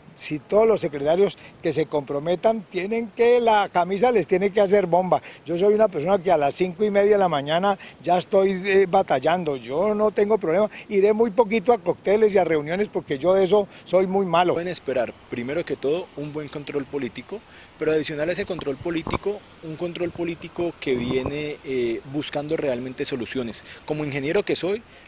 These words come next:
Speaker 2: los ingenieros generalmente lo que hacemos es buscar soluciones a los problemas. Entonces lo que pueden esperar por parte mía es aportar con soluciones, aportar realmente buscando cuál es, eh, el fondo de los problemas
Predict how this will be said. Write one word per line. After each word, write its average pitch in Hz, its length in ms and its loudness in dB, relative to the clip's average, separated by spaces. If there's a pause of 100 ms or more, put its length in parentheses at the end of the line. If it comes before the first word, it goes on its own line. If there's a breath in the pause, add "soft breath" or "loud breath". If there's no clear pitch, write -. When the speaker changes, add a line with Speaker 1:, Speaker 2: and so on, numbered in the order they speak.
Speaker 2:
los 151 160 -4
ingenieros 151 440 -6
generalmente 156 600 -6
lo 165 100 -6
que 147 80 -6
hacemos 135 320 -10
es 151 160 -12 (100)
buscar 160 360 -6
soluciones 127 480 -8
a 135 60 -6
los 127 140 -8
problemas. 101 600 -8 (400 loud breath)
Entonces 135 400 -8
lo 175 100 -4
que 147 100 -8
pueden 139 300 -8
esperar 120 420 -2
por 113 200 -12
parte 127 340 -4
mía 165 420 -8
es 127 280 -4
aportar 156 600 0 (340 loud breath)
con 131 160 -8
soluciones, 120 760 -6
aportar 139 640 -4 (340 loud breath)
realmente 160 840 -2 (120)
buscando 165 560 -2
cuál 170 280 0
es, 170 380 -2
eh, 143 500 -4 (440)
el 151 160 0
fondo 185 480 4
de 135 120 0
los 135 160 -4
problemas 143 600 -4